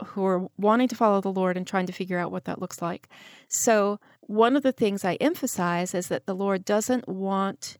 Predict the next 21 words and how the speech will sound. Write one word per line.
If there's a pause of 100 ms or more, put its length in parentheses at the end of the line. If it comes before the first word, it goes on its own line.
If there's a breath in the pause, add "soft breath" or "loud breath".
children (320)
to
sin.
If
parents
tell
them
to
sin,
they're
not
supposed
to
sin,
and
that
is
a
time
to
disobey.